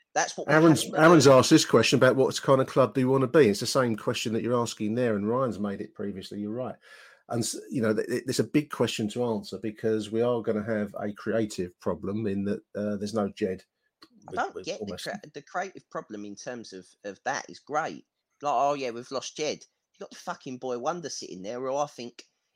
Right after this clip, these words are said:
Speaker 1: is the most naturally gifted dribbler I've seen at the club since Paul Ifill, right? Uh, uh, and it, it, it, it's ridiculous
Speaker 2: You mean Tyler,
Speaker 1: that
Speaker 2: Ty-, Tyler Bury, you
Speaker 1: No,
Speaker 2: mean? You
Speaker 1: Tyler Bury should be fucking the, the one that you're building this next stage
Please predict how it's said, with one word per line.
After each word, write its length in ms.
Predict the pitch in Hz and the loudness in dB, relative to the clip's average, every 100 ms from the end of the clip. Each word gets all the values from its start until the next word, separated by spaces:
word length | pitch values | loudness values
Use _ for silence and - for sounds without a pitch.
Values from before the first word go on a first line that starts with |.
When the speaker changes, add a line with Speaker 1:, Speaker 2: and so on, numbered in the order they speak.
| - | -14
Speaker 1:
is 140 | 131 | -12
the 60 | - | -8
most 260 | 131 127 | -8 -8
naturally 460 | 143 160 - - 127 | -10 -12 -12 -14 -14
gifted 300 | 143 - 120 - | -14 -12 -14 -14
dribbler 480 | - 147 110 95 92 | -12 -10 -8 -6 -6
I've 100 | 92 | -8
seen 200 | - 110 | -10 -12
at 80 | - | -16
the 60 | |
club 260 | - 120 104 | -10 -8 -8
since 220 | 120 - | -10 -18
Paul 380 | - 123 117 135 | -14 -10 -8 -8
Ifill, 340 | 135 - 104 _ _ _ _ _ _ 107 | -8 -14 -20 _ _ _ _ _ _ -10
right? 140 | - _ _ - | -10 _ _ -8
Uh, 100 | 127 - | -6 -6
uh, 120 | 127 117 | -6 -6
and 240 | 123 123 _ _ _ _ - | -8 -12 _ _ _ _ -18
it, 120 | 110 - | -16 -16
it, 120 | - | -18
it, 120 | - 123 - | -18 -18 -16
it's 280 | 127 - - | -16 -16 -14
ridiculous 560 | 135 175 - 113 120 | -8 -8 -4 0 2
Speaker 2:
You 80 | 120 | 4
mean 100 | 127 | 4
Tyler, 380 | 107 131 117 98 | 4 6 6 4
Speaker 1:
that 80 | 98 | 2
Speaker 2:
Ty-, 200 | 151 117 | 2 4
Tyler 280 | - 131 117 | 6 6 6
Bury, 320 | 127 123 101 | 4 4 4
you 80 | 101 | 4
Speaker 1:
No, 100 | - | 2
Speaker 2:
mean? 80 | - | 0
You 60 | 107 | 0
Speaker 1:
Tyler 260 | 466 359 | 0 0
Bury 340 | 277 285 254 196 | -4 -6 -6 -6
should 220 | - - | -8 -12
be 80 | 196 | -12
fucking 520 | - 196 - 180 175 - | -8 -8 -8 -10 -10 -10
the, 120 | 180 _ | -10 _
the 60 | 180 | -12
one 340 | 180 190 175 | -2 0 0
that 100 | 170 | -6
you're 120 | 170 - | -12 -10
building 560 | 175 165 160 156 151 - _ _ - | -10 -8 -8 -8 -10 -14 _ _ -10
this 240 | 151 151 | -8 -6
next 540 | 170 - - - - _ _ - | -4 -6 -8 -12 -14 _ _ -16
stage 760 | - 180 160 117 127 - - | -4 0 0 -2 -10 -16 -20